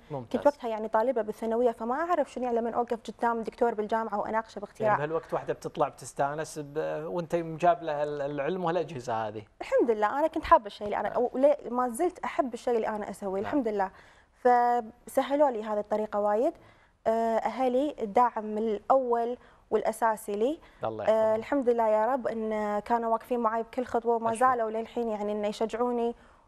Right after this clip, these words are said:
Speaker 2: واستمر على ال-، الطريق اللي أنا
Speaker 1: ما
Speaker 2: ماشية
Speaker 1: قالوا
Speaker 2: فيه.
Speaker 1: لك يبا لا بنتي ركزي على دراستك وشوفي شغلك وخلي عنك هذا؟
Speaker 2: بلى، بس
Speaker 1: إيه.
Speaker 2: اللي يعني، آم، الدراسة هي أول شيء، بس
Speaker 1: نعم.
Speaker 2: هم الإنجاز حلو وقت
Speaker 1: مم.
Speaker 2: الدراسة.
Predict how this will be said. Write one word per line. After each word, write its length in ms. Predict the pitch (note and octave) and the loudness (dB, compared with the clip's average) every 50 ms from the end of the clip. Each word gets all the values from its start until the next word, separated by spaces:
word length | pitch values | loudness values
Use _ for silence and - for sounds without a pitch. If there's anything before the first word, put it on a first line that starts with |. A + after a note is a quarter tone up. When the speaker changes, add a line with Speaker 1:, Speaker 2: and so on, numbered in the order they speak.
| _ _ - | _ _ -2
Speaker 2:
واستمر 580 | - A3+ G#3+ - A3+ - - C#4 C4+ C#4 C#4 C4 | 0 2 2 2 0 -2 -2 -2 0 2 2 2
على 460 | A#3 A3 A3 A3 G#3+ G#3+ G#3+ G#3 - - - | 2 2 2 2 2 2 0 -2 -6 -6 -4
ال-، 600 | A3+ G#3+ G#3+ G#3+ G#3 G#3 G#3 G#3 G3+ G3+ G3+ G3 - - - - - - | -2 -2 0 0 0 0 0 0 0 0 -2 -2 -6 -16 -20 -12 -4 -4
الطريق 300 | A3+ - - B3 B3 B3 A3+ | -2 2 4 4 4 4 2
اللي 160 | A3+ A3+ G3 | 0 0 2
أنا 180 | A3 A3+ A3 A3 | 0 0 -2 0
Speaker 1:
ما 100 | A3 G#3+ | 0 2
Speaker 2:
ماشية 180 | G#3 G#3 D3+ | 2 2 0
Speaker 1:
قالوا 160 | D#3+ E3 F3 F3 | 0 0 0 0
Speaker 2:
فيه. 80 | A#3 | 0
Speaker 1:
لك 140 | D4 D#4+ - | -2 -2 -4
يبا 140 | E3 D#3 D#3+ | -2 -2 2
لا 200 | E3+ E3+ D#3+ D#3 | 2 2 2 2
بنتي 280 | D3 E3 D#3 - - | -2 -10 -8 -4 -4
ركزي 300 | D#3+ D3+ C#3+ - C#3 E3 | -4 -4 -4 -6 -4 -2
على 160 | D3 C#3+ D3+ D3+ | 0 0 0 0
دراستك 500 | D3 D3+ D3+ D3+ D3+ D3 - - E3 D3 | 0 0 0 0 -2 -2 -4 -8 -12 -12
وشوفي 340 | - C#3+ C3 D#3 D3 D3 | -10 -8 -10 -8 -8 -8
شغلك 420 | C#3 - E3 D3+ F3+ A#3+ A#3 - - | -6 -6 -6 -4 -2 -2 -2 -2 -4
وخلي 280 | D3 - E3 D#3 D#3 | -8 -6 -2 -2 -2
عنك 300 | C#3+ C#3+ D3 D3 C#3+ - | -2 -2 -4 -6 -8 -6
هذا؟ 400 | C#3+ C#3+ D3 D3 D3 D3 D3+ C#3+ - _ _ _ _ _ _ - - | -4 -2 -2 -2 -2 -4 -6 -8 -10 _ _ _ _ _ _ -6 -2
Speaker 2:
بلى، 400 | A3 A3+ B3+ E4 F#4+ F#4 F4+ E4+ B3 | 4 6 6 6 6 4 2 2 0
بس 200 | A#3 A#3 - - | -2 -4 -6 -10
Speaker 1:
إيه. 180 | C#3+ C#3 C3 B3 | -4 4 4 4
Speaker 2:
اللي 400 | C4 C4 B3+ B3+ B3+ B3 - - - - - | 4 4 2 2 0 0 -2 -6 -12 -14 -8
يعني، 600 | - - A#3 A3+ A#3 A#3 A#3 A3+ A3+ A3+ A3+ A3 | -2 2 2 2 2 0 -2 0 0 2 2 2
آم، 200 | A3 G#3+ G#3+ A3 - - _ - - - - - - | 2 2 0 -2 -6 -14 _ -20 -20 -20 -16 -6 -4
الدراسة 400 | A3+ G#3+ C4 C4 D4 D4+ - C#4+ C4+ - - | 0 4 4 4 4 2 -2 -4 -6 -2 -2
هي 120 | D4 - | 0 2
أول 280 | - C4 B3+ B3+ A#3+ A#3 | 2 4 4 2 0 0
شيء، 220 | - - G3+ G3 | -6 -6 -4 -2
بس 160 | G3 G#3 G#3+ | -2 -4 -4
Speaker 1:
نعم. 180 | G#3+ G3 - B3+ | -4 -4 -2 2
Speaker 2:
هم 140 | D4+ D4+ D4+ | 4 4 4
الإنجاز 400 | - - B3 A#3+ B3+ B3+ A#3+ - | 2 2 0 -2 -2 -2 -2 -2
حلو 300 | - - A#3+ G#3 G3+ G#3 | 2 2 2 2 2 -2
وقت 100 | G#3 G#3+ | -2 -2
Speaker 1:
مم. 100 | G3 - | -2 -4
Speaker 2:
الدراسة. 560 | G#3+ - A3 G#3+ G3+ G3+ G3 - - F#3+ G3 | -2 0 0 0 0 -2 -2 -4 -6 -6 -6